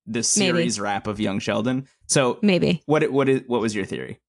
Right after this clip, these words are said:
Speaker 2: My theory was that, and it was funny because when I said it to you, we both said it at the same time before
Speaker 1: Mm-hmm.
Speaker 2: I finished the sentence.
Speaker 1: Yeah.
Speaker 2: Uh, so basically our collective theory was that at the end of the first episode, it would end with Young Sheldon turning and looking at the camera <laughs> and saying, "Bazinga."
Speaker 1: Uh-huh.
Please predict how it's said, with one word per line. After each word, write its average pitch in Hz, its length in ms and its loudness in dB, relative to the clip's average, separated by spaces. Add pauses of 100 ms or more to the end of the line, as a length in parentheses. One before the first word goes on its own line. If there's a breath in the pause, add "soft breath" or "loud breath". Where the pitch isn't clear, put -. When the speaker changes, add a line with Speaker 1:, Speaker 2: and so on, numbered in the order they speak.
(500 loud breath)
Speaker 2:
My 262 220 0
theory 196 580 2
was 196 420 0
that, 196 280 -2
and 233 200 -2
it 247 80 0
was 240 160 0
funny 254 220 0
because 214 220 0
when 202 100 2
I 196 60 2
said 226 240 0
it 214 100 0
to - 100 0
you, 175 140 2
we 175 80 2
both 190 220 0
said 190 120 0
it 185 40 0
at 180 100 -2
the 180 60 0
same 175 240 0
time 180 340 0
before 175 220 0
Speaker 1:
Mm-hmm. 165 260 0
Speaker 2:
I - 220 -20
finished 190 340 0
the 175 60 0
sentence. 208 400 2
Speaker 1:
Yeah. 107 160 -4 (180 loud breath)
Speaker 2:
Uh, 190 320 2 (100)
so 214 200 0
basically 202 400 0
our 185 80 2
collective 214 420 0
theory 180 300 2
was 165 220 2
that 170 300 0
at 180 140 -2
the 185 140 0
end 196 180 2
of 180 140 2
the 175 80 2
first 185 280 0
episode, 175 720 0
it - 160 0
would 190 80 2
end 180 220 2
with 170 200 0
Young 185 220 2
Sheldon 175 380 2
turning 202 300 0
and 190 60 2
looking 180 220 2
at 175 100 2
the 180 60 0
camera 180 420 2
<laughs> - 0 -
and 202 160 2
saying, 180 400 2
"Bazinga." 170 520 0
Speaker 1:
Uh-huh. 123 300 0